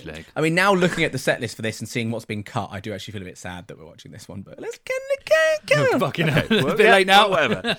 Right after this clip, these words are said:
Speaker 1: <laughs>
Speaker 3: Um, what are we doing, Lucas? Describe what this is and where it comes in their career.
Speaker 2: Well, we're d-, in continuing our saga of covering a live thing for every single album era, apart from Showbiz, 'cause we didn't do one for Showbiz, but we did Hullabaloo, which included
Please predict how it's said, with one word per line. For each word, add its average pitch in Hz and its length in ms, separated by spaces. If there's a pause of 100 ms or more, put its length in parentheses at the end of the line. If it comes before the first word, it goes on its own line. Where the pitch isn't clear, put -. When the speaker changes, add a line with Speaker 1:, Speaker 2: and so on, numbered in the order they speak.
Speaker 1:
<laughs> - 100
Speaker 3:
Um, 160 460 (280)
what 180 300
are 240 40
we 240 80
doing, 117 240
Lucas? 98 260
Describe 214 560
what 196 240
this 139 180
is 117 140
and 113 140
where 165 220
it - 80
comes 110 300
in 101 100
their 92 140
career. - 180
Speaker 2:
Well, 269 160
we're 277 140
d-, 254 160
in 262 100
continuing 277 580
our 202 120
saga 175 380
of 147 160
covering 156 420
a 147 40
live 143 380
thing 101 320
for 113 160
every 107 140
single 107 360
album 104 360
era, 90 280
apart 87 300
from 92 140
Showbiz, 92 420
'cause 92 120
we 95 60
didn't 92 280
do 90 100
one 90 100
for - 100
Showbiz, 92 500
but 85 80
we 98 80
did 117 160
Hullabaloo, 92 500
which 82 180
included 95 480